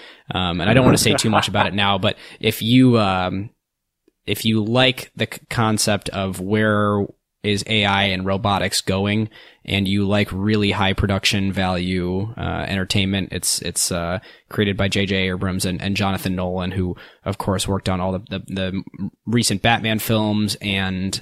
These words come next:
um, The Prestige and, uh, uh,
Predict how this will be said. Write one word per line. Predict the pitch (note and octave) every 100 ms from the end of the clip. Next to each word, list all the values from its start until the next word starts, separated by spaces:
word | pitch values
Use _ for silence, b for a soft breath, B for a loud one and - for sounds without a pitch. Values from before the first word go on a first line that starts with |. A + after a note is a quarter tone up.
| -
um, | E2+ C#2 E2+
The | E2
Prestige | - G2+ - A2+ G#2 G2+ G2+ F#2+ -
and, | F#2 F#2+ F#2 F2 F#2 F#2 - b b b -
uh, | F2+ F#2 F2 F2 E2+ F2 F2+ F2 - _ _ _ _ _ _ G2
uh, | F#2+ D#2+ C#2 B1+ B1 C2 B1+